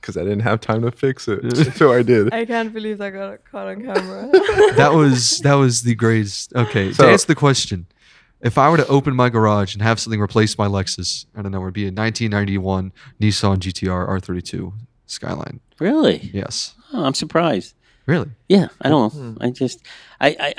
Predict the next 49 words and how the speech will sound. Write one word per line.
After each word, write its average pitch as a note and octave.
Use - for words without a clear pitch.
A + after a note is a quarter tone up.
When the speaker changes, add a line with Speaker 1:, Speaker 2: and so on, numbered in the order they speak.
Speaker 4:
I -
did, D3+
I C3
thought D3
European B2
rather G2
than F2+
Speaker 2:
You E2
Speaker 4:
Japanese. -
Speaker 2:
see, A3
I F#3+
try G#3
to F3+
hide C3+
the A#2+
cringy A2+
Japanese G#2
fan G#2
inside G#2+
me A2
because G2+
Speaker 4:
Oh, F2
I F#2
see. -
Speaker 2:
Japanese C3
car A2
fans G#2
tend G#2+
to G2+
be, G#2
like, F2+
fourteen-year-olds G#2
who G#2
just F#2+
found F#2+
out F#2+
what F#2+
car F#2
culture F#2+
is. G#2+
Speaker 1:
He's A2
not G2
too G#2
far F#2+
away. G2+
Speaker 2:
Yeah, G#2+
shut F#2+
up, F2+
Daniel. F2